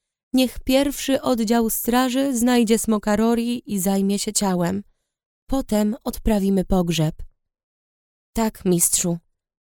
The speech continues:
ktoś złapał mnie za ramię. To Mike wyprowadził mnie z sali, uśmiechając się pocieszająco.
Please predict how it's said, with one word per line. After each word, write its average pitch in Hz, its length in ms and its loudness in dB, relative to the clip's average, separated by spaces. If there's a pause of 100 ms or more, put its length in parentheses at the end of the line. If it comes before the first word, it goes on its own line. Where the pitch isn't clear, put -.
(260)
ktoś 220 340 -4
złapał 220 500 2
mnie 220 200 2
za 208 120 2
ramię. 175 400 0 (840)
To 226 80 4
Mike 254 360 2
wyprowadził 202 520 2
mnie 214 200 2
z - 40 -2
sali, 226 420 0
uśmiechając 214 800 0
się 190 120 -4
pocieszająco. 196 880 0